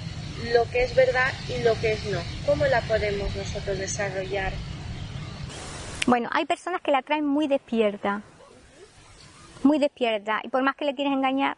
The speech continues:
Speaker 2: no le engañas. Hay personas que no la traen despierta. A esas personas hay que conectarla con la vibración y decirle, "Mira, esta es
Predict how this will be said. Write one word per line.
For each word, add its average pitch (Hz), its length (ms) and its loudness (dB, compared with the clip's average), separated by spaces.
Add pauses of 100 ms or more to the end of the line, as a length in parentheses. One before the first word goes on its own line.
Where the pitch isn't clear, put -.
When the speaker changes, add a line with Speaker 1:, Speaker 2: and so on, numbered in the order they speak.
(120)
Speaker 2:
no 254 140 2
le 247 80 4
engañas. 220 580 -2 (100)
Hay 233 120 0
personas 254 400 0
que 269 100 -4
no 254 80 0
la 233 120 0
traen 226 240 -8
despierta. 240 640 -2 (320)
A 247 100 0
esas 277 180 -2
personas 277 680 0 (100)
hay 277 200 -2
que 294 160 -8
conectarla 226 800 -2
con 214 160 -6
la 220 100 0
vibración 262 840 -2
y 226 40 -4
decirle, 214 360 -4
"Mira, 220 300 0
esta 254 400 0
es 226 80 -6